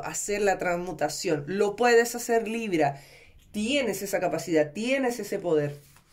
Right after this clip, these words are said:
Vamos con la carta del transporte. Dice así,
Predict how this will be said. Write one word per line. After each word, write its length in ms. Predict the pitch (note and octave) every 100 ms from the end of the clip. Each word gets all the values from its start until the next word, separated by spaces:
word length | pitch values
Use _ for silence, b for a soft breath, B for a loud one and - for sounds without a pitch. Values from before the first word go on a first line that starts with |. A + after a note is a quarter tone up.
| _ _ - B B B B B
Vamos 220 | B3 D4+
con 120 | D#4
la 100 | D4
carta 300 | C4 C4 C#4
del 260 | A#3+ B3 B3+
transporte. 1040 | G#3+ F#3 F3 E3+ - F#3+ D#3+ D#3 - A#2+ C#3 - _ _ _ - - - - - - B B B B B B B B -
Dice 540 | F3 F#3+ A3 - A#3+ -
así, 420 | F#3+ F#3+ D#3 C#3+